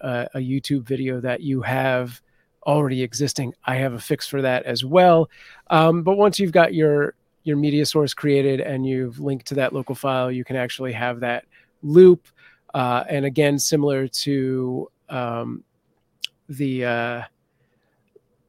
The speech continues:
image source, you can have it so that when it's done playing,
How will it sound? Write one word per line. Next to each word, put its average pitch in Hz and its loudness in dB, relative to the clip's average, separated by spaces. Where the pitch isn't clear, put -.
image 185 6
source, 165 6
you 151 -4
can 143 0
have 135 0
it 131 -4
so 131 -4
that 127 -4
when 143 -4
it's 127 -4
done 131 0
playing, 165 6